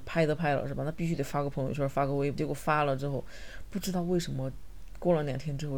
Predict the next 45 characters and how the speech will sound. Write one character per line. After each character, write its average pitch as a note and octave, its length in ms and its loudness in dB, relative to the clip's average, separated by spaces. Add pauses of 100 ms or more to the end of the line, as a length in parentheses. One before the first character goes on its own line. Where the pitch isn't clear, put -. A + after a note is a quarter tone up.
直 - 160 2
接 E3+ 160 2
就 E3+ 140 0
有 C3+ 100 0
人 B2 140 -2
冲 D3+ 240 -4
上 D3 140 0
门， A#2+ 200 -2 (680)
敲， E3 280 4
敲 E3 220 2
醒 D3 180 -2
我 B2+ 60 -2
们 C3 100 0
的 C3+ 80 0
房 C3 220 -2
门， C3 140 0
我 C3 40 0
还 C3+ 120 0
在 D#3+ 60 0
睡 E3 200 0
觉 D#3 220 4
呢。 - 80 -4 (500)
就 D#3 140 0
是 C#3+ 60 0
警 C3 200 -4
察 B2+ 180 -4
就 C3 120 -2
说， C#3+ 100 -4
他 D3 140 -4
说 - 80 -2
：“你 C3+ 40 0
们 C3+ 140 0
做 D#3 180 2
了 C#3 80 2
什 C3+ 80 -2
么 C3 120 -2
事 C3+ 120 -6
情？” - 240 -6
我 C#3+ 80 -4
说 E3+ 120 4
：“什 E3 180 0
么 C3+ 80 0
事 C#3 140 -4
情 - 160 -6
啊？” - 80 -6